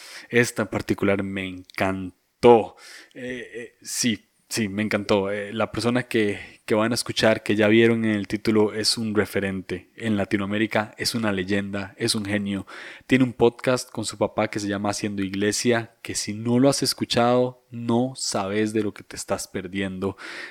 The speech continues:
Eh, por favor, anda ya. Después de escuchar este episodio, anda y escucha todos los episodios de Haciendo Iglesia. De verdad, te,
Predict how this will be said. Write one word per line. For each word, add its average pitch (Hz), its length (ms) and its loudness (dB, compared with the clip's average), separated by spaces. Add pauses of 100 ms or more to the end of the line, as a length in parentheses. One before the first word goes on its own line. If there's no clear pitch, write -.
(100)
Eh, 110 180 -10 (140)
por 110 140 2
favor, 98 520 0 (280)
anda 104 420 -2
ya. 104 320 2
Después 113 280 0
de 165 40 0
escuchar 151 280 0
este 139 140 -2
episodio, 147 680 4
anda 110 300 2
y 131 40 6
escucha 120 400 -2 (240)
todos 156 300 4
los 127 120 2
episodios 123 680 4
de 113 100 8
Haciendo 113 340 0
Iglesia. 98 500 -6
De 117 180 4
verdad, 110 340 0
te, - 160 -18